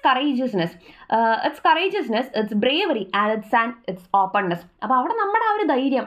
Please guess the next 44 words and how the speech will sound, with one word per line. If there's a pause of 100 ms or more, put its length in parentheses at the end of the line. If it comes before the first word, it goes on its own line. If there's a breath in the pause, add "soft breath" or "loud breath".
(120)
അതേപോലെ
തന്നെ
നമ്മുടെ
ആ
ഒരു
തുറന്ന
മനസ്ഥിതി, (280 loud breath)
ഇതിനൊക്കെയാണ്
അവിടെ
importance
ഉള്ളത്. (440 loud breath)
To
be (100)
curious
about (140)
what
can (120)
come
about (300 loud breath)
and (100)
to (100)
also
understand
that (120)
you
can (120)
become (120)
a
new (140)
person (340 loud breath)
just
by (140)
trying (120)
new (140)
things. (140)
And
for (100)
those
who (120)
are
in
a
more
traditional